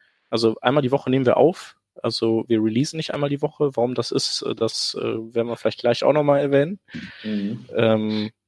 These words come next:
Speaker 1: genau, aber grundsätzlich ist es ja so, es hat sich irgendwie ergeben, dass wir sagen, immer Montagabends, also jetzt ist ja auch zum Beispiel Montagabend, zwanzig Uhr, äh, nehmen wir auf. Und, ähm,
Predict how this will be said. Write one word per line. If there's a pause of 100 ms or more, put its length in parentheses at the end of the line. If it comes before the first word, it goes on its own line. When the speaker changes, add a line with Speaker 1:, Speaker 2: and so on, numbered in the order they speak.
(140)
Speaker 1:
genau,
aber
grundsätzlich
ist
es
ja
so,
es
hat
sich
irgendwie
ergeben,
dass
wir
sagen,
immer
Montagabends,
also
jetzt
ist
ja
auch
zum
Beispiel
Montagabend, (420)
zwanzig
Uhr, (440)
äh, (100)
nehmen
wir
auf. (560)
Und, (100)
ähm,